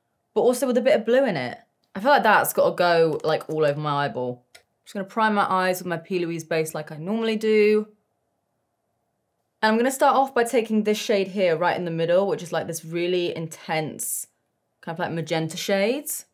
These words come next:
And I'm gonna focus that mostly on the outer corner for now. Ooh, hello, pigment. Gonna make sure that I get a really nice blend going on.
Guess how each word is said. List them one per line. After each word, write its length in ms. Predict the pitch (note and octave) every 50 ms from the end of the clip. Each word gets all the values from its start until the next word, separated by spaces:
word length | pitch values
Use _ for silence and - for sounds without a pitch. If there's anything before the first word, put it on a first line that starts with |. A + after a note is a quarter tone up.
| _ _ _ _ _ _ _ _ _ _
And 80 | G3+ G3
I'm 80 | G3
gonna 140 | G3+ G3+ G3+
focus 440 | G3+ - - A#3 B3 B3 B3 B3 -
that 340 | - G3 F3+ F3 E3+ - -
mostly 420 | F3 F3+ F3 F3+ F3 - - F#3
on 80 | F3 E3+
the 100 | E3+ E3
outer 240 | E3 E3 D#3+ - -
corner 300 | - - E3+ E3+ F3 F3
for 120 | F3 F#3
now. 340 | F3+ F3+ F#3+ G3 A#3+ C4+ - _ _ _ _ _ _ _ _ _ _ _ _ _ _ _ _ _ _ _ _ _ _ _ _ _ _ _ _ _ _ _ _ _ _ _ _ -
Ooh, 340 | G3 G#3 F#3 C#3+ A#2+ A#2+ - _ _ _ _ _
hello, 1120 | G3 F#3+ G3 F3 E3 D#3+ D#3+ D#3+ D#3+ D#3+ D#3+ E3 E3 F3 F#3+ G3+ G#3 A3+ A3+ A#3 A#3 - - _
pigment. 580 | - G#3 G3+ F#3+ F#3 E3 C#3+ B2 A2 - - _ _ _ _ _ _ _ _ _ _ _ _
Gonna 160 | _ G3 F#3
make 160 | F3+ E3+ - -
sure 140 | - F#3
that 100 | F#3+ -
I 40 | -
get 200 | G3 F#3+ F3+ -
a 40 | E3+
really 440 | E3 E3+ E3+ E3+ F3 F3 F3 E3+ E3+
nice 180 | E3+ D#3+ D#3
blend 320 | D#3 _ - D#3+ D#3 D#3 D3+
going 140 | D3+ D3+ D#3
on. 140 | D3 D3